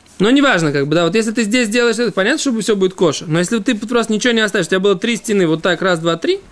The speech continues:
то обязательно. Теперь в другой момент. Если у тебя есть, опять же, такая сука,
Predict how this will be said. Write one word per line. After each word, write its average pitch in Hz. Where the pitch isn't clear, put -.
то 196
обязательно. 180
Теперь 214
в 185
другой 220
момент. 147
Если 175
у -
тебя 214
есть, 202
опять 190
же, 147
такая 185
сука, 165